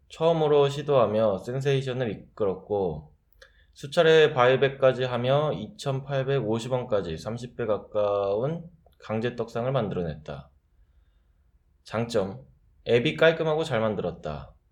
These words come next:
씨에스, 씨투씨 가-, 개인 거래 가능. 단점, 비에스씨 매도벽에 갇힘. 원화 거래량 별로 없음. 오픈마켓 잡고 기본 열 토막.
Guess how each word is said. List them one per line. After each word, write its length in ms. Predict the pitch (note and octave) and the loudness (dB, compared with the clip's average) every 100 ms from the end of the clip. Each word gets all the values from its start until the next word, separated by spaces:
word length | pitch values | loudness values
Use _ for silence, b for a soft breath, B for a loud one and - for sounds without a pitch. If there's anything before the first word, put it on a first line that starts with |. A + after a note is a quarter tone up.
| _ _ _ _ _ _ _ | _ _ _ _ _ _ _
씨에스, 540 | _ - C#3+ C#3+ C#3 - _ | _ -2 2 2 -2 -18 _
씨투씨 800 | - - D#3 - D#3 C#3+ D#3 D#3 | -16 -10 -10 -8 -10 -8 -6 -4
가-, 280 | - A2 A2 | 0 0 0
개인 300 | A#2 A2+ A#2+ | -2 0 0
거래 220 | B2 C3 | 0 0
가능. 340 | A#2+ F2+ D2+ D#2 - _ _ _ _ _ _ _ _ - B B - | 0 -4 -6 -10 -18 _ _ _ _ _ _ _ _ -20 B B -4
단점, 540 | A2+ A#2+ A2+ E2+ - - _ _ - | -2 2 0 0 -8 -18 _ _ -4
비에스씨 500 | C3 C3+ C#3+ C#3+ C3+ | -2 -2 -6 -6 0
매도벽에 540 | A2+ A#2 A#2 A2+ B2 | 2 2 0 -2 -2
갇힘. 460 | A2+ - E2+ D2 C#2 _ _ _ _ | -6 -8 -12 -12 -14 _ _ _ _
원화 260 | G2+ A#2 C3 | -2 0 2
거래량 680 | B2+ A#2+ A#2 C3+ D3+ C#3+ - | 0 0 2 2 0 -6 -8
별로 260 | A2 A2 | -4 -2
없음. 440 | F2 - E2+ D2 - _ _ - | -2 -4 -10 -12 -14 _ _ -14
오픈마켓 680 | G2+ C#3+ C#3 C3 C#3+ C3+ - _ _ _ _ _ _ - | -10 -4 -2 -2 -4 -6 -14 _ _ _ _ _ _ -14
잡고 640 | - G2+ - - D3+ D3 | -8 -8 -8 -4 -2 -2
기본 520 | C3+ A2+ B2 B2+ A2+ - _ | -4 -6 -4 -6 -10 -18 _
열 220 | G2+ G2 - | -4 -4 -4
토막. 460 | A#2+ G2 D2+ - | -12 -8 -8 -10